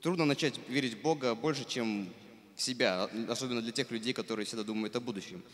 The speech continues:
Однако, я думаю, я думаю, если мы будем упражняться в своей вере каждый день, то со временем мы будем думать о будущем все меньше и меньше.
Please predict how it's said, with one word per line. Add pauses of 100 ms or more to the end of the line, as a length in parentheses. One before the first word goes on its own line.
(440)
Однако,
я (140)
думаю,
я
думаю,
если
мы
будем
упражняться
в
своей
вере
каждый
день,
то
со
временем
мы
будем
думать
о
будущем
все
меньше
и
меньше.